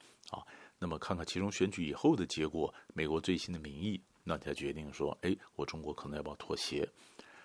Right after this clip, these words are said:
那么美国这边当然觉得说，那么中国的经济可能撑不下去。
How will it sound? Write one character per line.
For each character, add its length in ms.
那 100
么 80
美 240
国 180
这 80
边 160
当 160
然 140
觉 180
得 140
说， 260
那 100
么 200
中 180
国 180
的 140
经 240
济 140
可 120
能 120
撑 180
不 80
下 180
去。 240